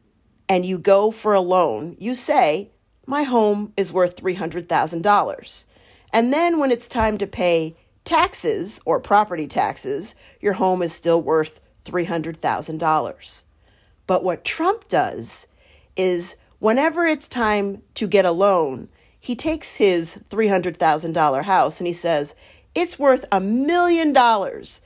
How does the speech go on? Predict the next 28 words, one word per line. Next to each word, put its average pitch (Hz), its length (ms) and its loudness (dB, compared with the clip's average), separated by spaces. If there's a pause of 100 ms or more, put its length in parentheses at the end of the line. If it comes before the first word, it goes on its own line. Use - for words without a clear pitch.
(120)
Now 156 180 -2
give 185 240 0
me 294 140 2
some 277 240 2
money." 170 400 -2 (380)
And 160 120 -10
so 165 100 -6
the 147 100 -6
banks, 233 480 2
he, 170 180 -10 (200)
you 175 140 -6
know, 107 260 -4 (400)
he 165 260 -12
doctors 190 560 0
up 170 200 0
documents 262 640 0
and 185 180 0
the 175 60 0
banks 180 320 0
go, 180 260 0
"Oh, 415 180 4
he's 208 180 -4
got 156 220 0
properties 254 680 0 (200)
worth 190 220 0
a 180 60 -2
million 170 300 -2
dollars. 262 580 2